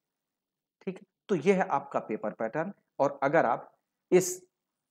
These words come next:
पैटर्न के accordingly प्रिपरेशन करते हैं तो प्रिपरेशन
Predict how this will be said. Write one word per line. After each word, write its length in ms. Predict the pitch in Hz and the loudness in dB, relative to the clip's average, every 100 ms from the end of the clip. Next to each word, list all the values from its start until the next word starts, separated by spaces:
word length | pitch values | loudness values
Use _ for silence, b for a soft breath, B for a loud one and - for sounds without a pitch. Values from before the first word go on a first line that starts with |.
| _ _ _ _ _ _ _ - | _ _ _ _ _ _ _ 6
पैटर्न 400 | 170 175 214 208 | 6 8 2 2
के 180 | - 165 | -2 0
accordingly 500 | 156 143 147 147 139 | 2 0 0 -4 -6
प्रिपरेशन 440 | - 135 127 135 | -6 -6 -6 -8
करते 280 | 131 131 139 | -8 -10 -10
हैं 100 | 160 | -14
तो 240 | - 185 180 180 _ | -8 -4 -4 -6 _
प्रिपरेशन 520 | - 139 170 180 196 | -8 -4 -4 -4 -4